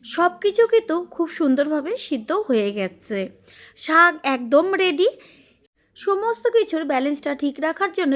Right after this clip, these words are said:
এর মধ্যে দিয়ে দিচ্ছি ছোট চামচের এক চা চামচ চিনি। চিনি দিয়ে শাকের সাথে ভালো করে নেড়েচেড়ে মিশিয়ে নেব। টেস্টটা আর একটু বাড়াবার জন্য এর মধ্যে দিয়ে দিচ্ছি সাদা তিল।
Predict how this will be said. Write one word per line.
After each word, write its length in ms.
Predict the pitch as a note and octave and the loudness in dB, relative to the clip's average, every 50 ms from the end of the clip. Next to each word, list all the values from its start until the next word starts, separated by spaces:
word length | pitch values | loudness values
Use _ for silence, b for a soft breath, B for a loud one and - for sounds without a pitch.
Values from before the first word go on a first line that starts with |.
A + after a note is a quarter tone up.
| - - C#4+ | 2 0 0
এর 80 | C4+ C4+ | 0 2
মধ্যে 280 | C4 C#4 C4+ B3+ D4+ D#4 | 0 0 0 -2 -2 -2
দিয়ে 200 | C4+ E4 F4 F#4 | -2 -2 -2 2
দিচ্ছি 280 | G4 A4 G4 - - D#4 | 2 2 2 2 -4 -8
ছোট 220 | - - C#4+ C4+ C4+ E4 | -4 -2 -2 -2 -2 -4
চামচের 440 | E4 - G4+ F#4+ F4+ - D#4 C#4+ - - - D#4+ D#4+ | -8 -6 -6 -6 -6 -4 -4 -4 -4 -4 -4 -2 -2
এক 100 | D4+ D4 - | -2 -4 -6
চা 100 | - C4+ | -8 -6
চামচ 320 | A3 C#4 A#3+ C4 F#4 A4+ - - _ | -6 -4 -4 -4 -4 -6 -8 -12 _
চিনি। 320 | - C#4+ B3+ A#3 A3+ C4 D4 - _ _ _ _ b b b b b _ - | -6 -4 -4 -4 -6 -8 -12 -16 _ _ _ _ b b b b b _ 2
চিনি 280 | F#4+ G4 G4+ G#4+ A4+ A4+ | 4 4 4 4 2 2
দিয়ে 220 | A4 G4+ G4+ E4 E4+ G#4 B4 A#4+ - | 4 4 4 4 2 0 -4 -10 -14
শাকের 440 | - - - D#4 C4+ C4+ C#4+ D#4+ D4+ - | -10 0 4 4 4 4 2 -2 -2 -2
সাথে 240 | - C4+ - - - E4 D4 | -6 -8 -4 -4 -6 -6 -4
ভালো 260 | C#4+ A#3+ A#3 A3+ A3+ B3+ | -4 -4 -2 0 -2 -2
করে 240 | - - A#3+ A#3+ D4 F#4 | -2 -2 -2 -2 -2 -2
নেড়েচেড়ে 580 | G#4+ E4 B3 A3+ A#3 A#3 A#3+ - C4 A#3+ E4 A#4+ C#5 - | -2 -2 0 0 0 -2 -4 -6 -4 -2 -2 -4 -2 0
মিশিয়ে 420 | C#4 B3 A3 - - - G#3+ F#3+ F#3+ | 0 0 0 0 -4 -4 -4 -2 -2
নেব। 240 | G3+ G3 F#3 G3 G3+ G3+ F#3+ F3+ - A3+ - - - - - - - _ _ - - _ _ _ _ b b b b b b b b - | -2 -4 -6 -6 -6 -6 -4 -6 -6 -8 -14 -18 -20 -20 -20 -20 -20 _ _ -20 -20 _ _ _ _ b b b b b b b b 0
টেস্টটা 440 | F#4+ G4+ G#4+ G#4+ - - - F#4+ E4+ E4+ F4 - - C#4 C4+ | 2 2 2 0 -2 -2 0 0 2 0 0 4 6 8 10
আর 100 | C4 C4 C4+ | 10 8 6
একটু 240 | C#4+ C#4+ C#4+ - E4+ F4 | 4 0 -2 -6 -4 2
বাড়াবার 420 | E4 F#4+ F#4+ G4+ G#4 G#4 G#4+ G#4+ F#4 | 4 4 4 4 4 4 2 2 2
জন্য 240 | - G#4+ G#4 F4+ D4 C#4+ D#4 - | 0 0 2 2 2 2 0 0
এর 180 | - D4+ D4+ D4+ | 0 0 0 2
মধ্যে 280 | D#4 E4 E4 D#4+ G4+ G4+ | 0 -2 -2 -2 -2 0
দিয়ে 240 | G4 F#4 F#4+ G4+ G#4 G4+ | 2 4 4 4 4 4
দিচ্ছি 420 | G#4+ G#4+ G4+ G#4 - - - G#4 C5+ C#5+ - | 4 2 2 0 -10 -4 0 0 0 0 0
সাদা 400 | - - - A#3+ G#3+ A3 A#3+ D#4 G4 - - | -6 0 2 2 2 2 0 0 -2 -2 -2
তিল। 260 | B3+ G#3+ F#3 F3 | -2 -2 0 -2